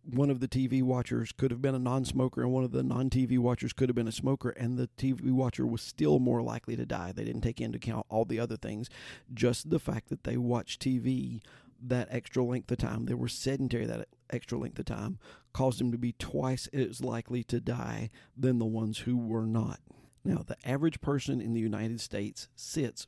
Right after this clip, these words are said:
for seven point seven hours a day. Now, when I say the average, that you've gotta take into account the fact that means that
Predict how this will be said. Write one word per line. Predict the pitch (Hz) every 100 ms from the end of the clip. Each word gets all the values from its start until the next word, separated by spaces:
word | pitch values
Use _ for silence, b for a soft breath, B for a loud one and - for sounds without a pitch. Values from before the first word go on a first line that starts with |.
| _
for | 113 -
seven | - 143 123 143 143 139 _
point | - 139 127 - -
seven | - - 135 123 127 123 -
hours | 120 123 123 123 120 -
a | 135
day. | 120 123 - - - B B B B B -
Now, | 120 123
when | 135
I | 127
say | 120 156 147
the | 139 143
average, | 160 156 117 113
that | 120 120 -
you've | 120
gotta | 123 123
take | 127 123
into | 135 113
account | - 147 139
the | -
fact | - 127 -
that | 131
means | 113 117 104
that | 117